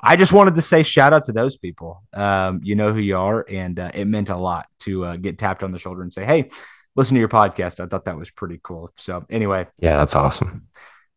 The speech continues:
Speaker 1: All right, well, let's get right into it. Ryan Winkle, friend of the pod, we saw you sent one in, but for whatever reason, the audio didn't come through.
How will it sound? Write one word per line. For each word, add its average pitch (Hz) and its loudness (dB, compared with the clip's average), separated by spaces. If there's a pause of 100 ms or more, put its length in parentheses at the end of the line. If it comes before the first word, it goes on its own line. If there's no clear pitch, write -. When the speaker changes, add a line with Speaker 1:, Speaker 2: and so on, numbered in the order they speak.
(180)
Speaker 1:
All 117 4
right, 117 6
well, 120 6
let's 131 6
get 127 6
right 113 6
into 107 -2
it. - -6 (140)
Ryan 127 6
Winkle, 104 -2
friend 104 0
of 92 -2
the 92 -6
pod, 95 -2
we 101 -4
saw 127 4
you 110 6
sent 117 0
one 98 0
in, 98 0
but 90 -8
for 107 -6
whatever 120 6
reason, 104 0
the 90 -4 (180)
audio 110 6
didn't 92 -4
come 90 -6
through. 90 -6